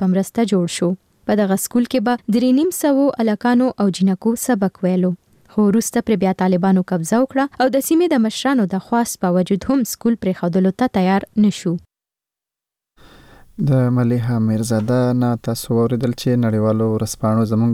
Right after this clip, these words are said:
Speaker 2: د سیمې په اړه څه لیکلي دي. اوس هم یو بل راپور. د امریکا لوی درستیز وایي چې په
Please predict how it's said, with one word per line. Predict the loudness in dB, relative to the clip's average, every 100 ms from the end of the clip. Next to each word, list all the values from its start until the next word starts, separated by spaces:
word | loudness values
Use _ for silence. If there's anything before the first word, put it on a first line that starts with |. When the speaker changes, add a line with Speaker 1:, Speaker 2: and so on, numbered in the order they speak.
| -2
Speaker 2:
د | -2
سیمې | -2 -2 0
په | 0
اړه | 0 -2 -4
څه | -2 -2
لیکلي | -4 -4 -4 -2
دي. | -6 -4
اوس | -6 -2
هم | 0 2 2 0
یو | -2
بل | -4 -4
راپور. | -6 -8 -8 -18 -20 -4
د | 0
امریکا | 0 0 -2 0
لوی | -2
درستیز | -2 -4 -4 -4 0
وایي | 0 -2
چې | -4 -2
په | -2